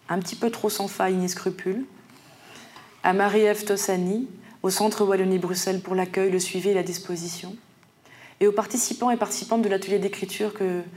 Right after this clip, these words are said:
nous avons animé ensemble tout à l'heure juste avant, et à Alexandra Dolz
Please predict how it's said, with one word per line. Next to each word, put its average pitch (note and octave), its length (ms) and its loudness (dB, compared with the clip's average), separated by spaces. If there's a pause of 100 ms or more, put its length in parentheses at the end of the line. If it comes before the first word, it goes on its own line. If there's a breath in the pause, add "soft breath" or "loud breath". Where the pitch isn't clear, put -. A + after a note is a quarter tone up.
(340 loud breath)
nous F#3 80 0
avons F#3+ 220 4
animé G3+ 360 4
ensemble F#3+ 380 0
tout F#3+ 180 -6
à F#3 60 2
l'heure F#3 140 2
juste F3 240 -6
avant, F3+ 280 -4 (1120 loud breath)
et G3 160 6
à F#3+ 60 4
Alexandra A3 500 2
Dolz F3 640 -2